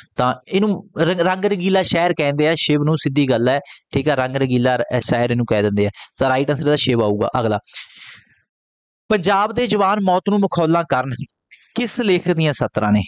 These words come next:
ਠੀਕ ਹੈ, ਬਿਲਕੁਲ ਕਰਨਾ ਚਾਹੀਦਾ ਤੁਹਾਨੂੰ। "ਪੰਜਾਬ ਦੇ ਜਵਾਨ ਮੌਤ ਨੂੰ ਮਖੌਲਾਂ ਕਰਨ", ਕਿਸ ਲੇਖਕ ਦੀਆਂ ਸਤਰਾਂ ਨੇ?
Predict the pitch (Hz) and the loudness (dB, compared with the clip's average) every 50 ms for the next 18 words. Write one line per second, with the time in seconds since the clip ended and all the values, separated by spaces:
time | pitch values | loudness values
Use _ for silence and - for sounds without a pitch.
0 | - - - 156 160 - 170 139 117 127 127 131 127 - 160 156 143 - 139 131 | -4 -2 0 0 0 2 0 0 0 0 0 0 0 0 0 0 2 0 0 0
1 | 139 139 127 139 135 135 135 127 - 143 135 135 - - 160 143 127 139 139 143 | 0 -2 0 0 0 0 0 0 0 0 0 0 0 -2 -2 0 2 2 2 2
2 | 147 151 143 - 143 147 151 139 - 143 127 120 113 113 117 117 113 104 - - | 2 0 -2 -2 0 0 0 0 0 0 2 2 2 2 2 0 0 -2 -4 -8
3 | - - _ _ _ - 123 127 139 143 143 - 156 156 156 151 143 - 131 123 | -20 -20 _ _ _ -2 0 2 2 2 0 0 0 -2 0 0 0 0 0 0
4 | 123 135 135 131 - 131 131 139 147 147 - - 147 - - 139 135 127 - 147 | 0 0 -2 0 0 0 0 0 -2 -4 -2 -2 -2 0 2 2 2 2 2 0
5 | 135 143 143 - - 131 - - 135 139 | 0 2 2 2 0 -2 0 0 -2 -2